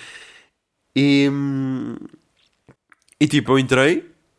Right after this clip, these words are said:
e a gaja assinou e eu, foi tipo, "Meu, não, eu não sou essa gaja que está na conta. Tipo, eu sou um gajo com barba, ok?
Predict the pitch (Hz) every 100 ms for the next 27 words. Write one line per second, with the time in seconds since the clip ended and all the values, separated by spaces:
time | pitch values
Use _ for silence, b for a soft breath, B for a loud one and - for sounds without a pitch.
0 | _ - 135 160 170 160 151 160 160 127
1 | 120 117 101 - 117 107 110 101 - -
2 | 110 110 92 - _ _ _ _ _ _
3 | _ - - 101 104 101 107 - 110 -
4 | 101 107 101 98 - 98 92 - 95 95
5 | 95 - 104 107 107 104 101 110 104 98
6 | 90 87 87 - - -